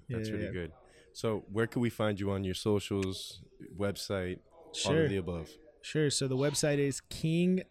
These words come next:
Speaker 1: tetris dot com.
Speaker 2: Mm-hmm.
Speaker 1: Shocking, I know. King tetris dot com. And then, um, all of my socials are everything on the website, but you can also find me at king underscore tetris.
Speaker 2: Okay.
Speaker 1: Um, everywhere.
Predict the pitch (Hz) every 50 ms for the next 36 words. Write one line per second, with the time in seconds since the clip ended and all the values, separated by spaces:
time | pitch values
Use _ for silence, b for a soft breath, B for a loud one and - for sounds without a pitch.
0 | _ - - - - - 151 147 - - - 113 113 139 - - - - 131 117
1 | 117 113 131 - - - 143 110 101 107 139 165 - - - - - - 92 87
2 | 120 98 95 - - 110 127 156 - 120 123 120 110 110 143 B B B B B
3 | B B B - - 175 175 190 190 - 151 143 - - 143 143 151 151 139 165
4 | 151 143 - - 156 127 127 135 139 B B B B B B B - 143 147 143
5 | 143 143 139 139 135 135 135 135 135 131 131 131 131 - - 139 151 160 156 139
6 | 156 151 143 139 135 131 131 127 127 127 127 123 - _ - - 160 151 151 -
7 | - 151 143 143 135 139 139 131 139 135 123 123 123 147 175 175 - - 180 175
8 | 175 143 - 143 - 131 135 - 143 135 131 - - 135 - - 135 131 131 131
9 | 131 110 90 - - 151 147 143 - 131 135 127 127 120 - - 120 113 - -
10 | 175 - - 185 175 165 - - B B B B B B 95 - - 95 127 131
11 | 131 131 131 135 - 147 156 160 165 160 147 156 156 151 147 147 147 147 147